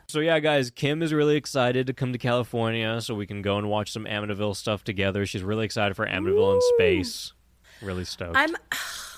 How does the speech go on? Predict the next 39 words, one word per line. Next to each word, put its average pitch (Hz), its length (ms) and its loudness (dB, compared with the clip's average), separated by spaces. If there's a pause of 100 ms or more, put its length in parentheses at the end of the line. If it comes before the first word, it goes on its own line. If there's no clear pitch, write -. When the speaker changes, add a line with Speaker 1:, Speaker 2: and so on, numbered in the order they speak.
(280)
Speaker 2:
here's 330 200 -6
the 330 60 -8
thing. 269 180 0
I 190 120 2
actually 277 320 0
wanna 220 280 -2
be 214 100 -2
excited 180 320 -2
for 170 100 -4
Amityville 151 360 -8
in 147 60 -14
space. - 420 -10
I'm 220 100 2
just 233 160 -4
not 262 140 0
excited 226 300 0
Speaker 1:
It's 190 80 0
Speaker 2:
that 208 60 4
it's 190 80 -2
the 285 60 4
Speaker 1:
exciting, 170 220 2
right? 120 200 2
Speaker 2:
fiftieth. 240 520 0 (100)
It's - 180 0
the, 269 240 0
the 240 100 -4
fiftieth 269 640 -4
movie. 202 600 -6 (380)
Like, 240 180 0
the 262 80 0
fact 277 200 2
that 294 100 0
I 294 40 4
have 277 200 2
to 262 80 -2
get 233 220 0
through 262 80 -4
another, 240 240 -2
like, 220 240 0